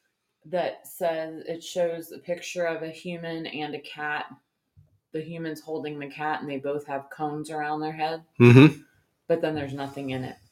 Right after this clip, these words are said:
Speaker 1: So you buy it to wrap your gift.
Speaker 2: Well, uh, uh,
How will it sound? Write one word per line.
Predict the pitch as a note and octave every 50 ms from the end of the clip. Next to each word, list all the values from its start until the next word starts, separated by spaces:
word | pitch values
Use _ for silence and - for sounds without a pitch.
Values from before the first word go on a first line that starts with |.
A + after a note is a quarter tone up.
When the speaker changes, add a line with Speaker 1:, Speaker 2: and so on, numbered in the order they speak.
| _ _ - - - - - - - - - - - _
Speaker 1:
So | - - - E3
you | D#3+ D#3 C#3+
buy | - D3+ C#3+ D3 D3+
it | D#3 D3+ D3 C#3 B2+ - - -
to | - - C#3+ C#3 C3+
wrap | C3+ C#3 B2+ B2 C3+ - - -
your | C#3 C#3
gift. | - - - B2 B2+ - - - -
Speaker 2:
Well, | - C#3 C3+ B2+ B2 -
uh, | - - C3+ C3 C3 A#2+
uh, | C3+ C3+ B2+ A#2